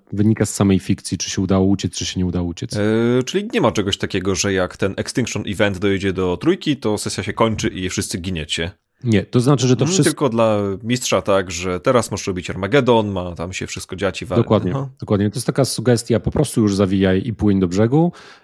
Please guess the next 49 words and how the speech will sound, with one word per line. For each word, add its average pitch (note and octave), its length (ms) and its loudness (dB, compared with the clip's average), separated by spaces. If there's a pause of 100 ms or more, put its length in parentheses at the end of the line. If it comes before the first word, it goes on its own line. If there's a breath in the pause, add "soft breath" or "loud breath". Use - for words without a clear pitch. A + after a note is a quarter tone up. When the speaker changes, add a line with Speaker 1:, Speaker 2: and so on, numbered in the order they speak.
Speaker 1:
eskalujesz B2 560 4
to C3+ 100 2
wszystko A#2+ 380 0
i G#2 40 4
zależnie G#2 360 4
od F#2 80 0
tego, F#2+ 200 2
gdzie G2 180 0
są G#2 160 0
postacie, G#2 480 0
jakie F#2+ 160 0
decyzje F#2 340 0
podejmą, F#2 580 0
to F#2+ 120 -2
idziemy F#2+ 280 2
albo G2 200 0
w - 60 -8
sytuację, F#2+ 460 -4
w - 20 -20
której F#2 240 -2
oni F#2 120 0
gdzieś E2+ 160 -4
tam F#2 240 -2
zginęli, A2 500 2
zostali A2 400 0
na G#2 80 2
tej G2+ 140 0
wyspie, F#2+ 340 -2
może F2 180 -2
komuś G#2 340 -2
się G#2 60 -2
udało F#2+ 260 2
wydostać F#2 600 -2 (320 loud breath)
i A#2+ 60 -8
starasz A#2+ 340 0
się G#2+ 120 -2
możliwie G2+ 400 2
szybko - 320 -2
przejść F2 260 0
do F2+ 120 2
epilogu. E2+ 460 -4 (120)
Speaker 2:
Mhm. A#2 340 -6
I B2+ 420 2
w - 40 -6
epilogu B2+ 500 0
każda F#2 320 -6
postać G2+ 400 -4
rzuca, F#2 540 -4
mm, F#2 300 -8